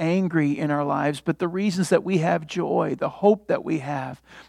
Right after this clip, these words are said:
God, we're reminded of all the good things that have happened, i-, uh, even in the middle of this, uh, pandemic season that we're all experiencing.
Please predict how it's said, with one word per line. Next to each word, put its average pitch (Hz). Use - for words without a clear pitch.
God, 180
we're 185
reminded 180
of 156
all 190
the 175
good 170
things 180
that 170
have 190
happened, 160
i-, 165
uh, 120
even 220
in 185
the 180
middle 190
of 170
this, -
uh, 143
pandemic 185
season 170
that 139
we're 156
all 170
experiencing. 175